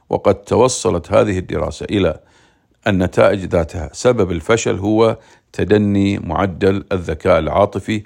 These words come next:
وعدم القدرة على التواصل مع الآخرين، فالفشل في العمل غالبا ما ينشأ عن أسباب عاطفية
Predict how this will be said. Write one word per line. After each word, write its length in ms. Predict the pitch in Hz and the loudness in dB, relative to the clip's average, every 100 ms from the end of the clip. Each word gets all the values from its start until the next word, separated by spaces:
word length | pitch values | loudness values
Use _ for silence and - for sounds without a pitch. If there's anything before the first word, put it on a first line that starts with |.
| _ _ _ | _ _ _
وعدم 400 | 104 107 104 87 | 2 4 2 -2
القدرة 400 | 87 - 107 104 | -4 -4 0 0
على 160 | 82 85 | 0 -4
التواصل 480 | - 82 95 - 87 | -4 0 0 0 -6
مع 160 | 80 | -8
الآخرين، 540 | 55 85 - 95 113 110 _ _ | -8 -8 -4 -2 -2 -6 _ _
فالفشل 540 | _ 101 92 127 - 90 | _ -2 2 0 2 -2
في 60 | |
العمل 360 | 87 85 101 85 | -2 0 0 -2
غالبا 420 | 80 98 113 107 | 0 2 2 0
ما 300 | 90 90 85 | -2 -2 -2
ينشأ 320 | 98 98 - - | -4 -4 -6 -6
عن 180 | 85 | -10
أسباب 480 | 73 - - 98 90 | -14 -10 0 2 2
عاطفية 640 | - 85 85 - 107 113 | -4 -6 -8 -4 -2 -2